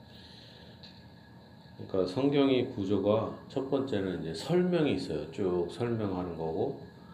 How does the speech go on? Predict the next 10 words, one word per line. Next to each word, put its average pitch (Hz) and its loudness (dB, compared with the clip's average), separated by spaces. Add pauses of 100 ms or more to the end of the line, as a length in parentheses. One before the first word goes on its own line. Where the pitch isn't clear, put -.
(540)
그 98 -4
다음에 92 0
또 87 0
약속이 95 0
있고, - -8 (1600)
또한 95 -4 (500)
그거에 101 4
대한 95 0 (580)
축복과 90 -2
저주, 92 -4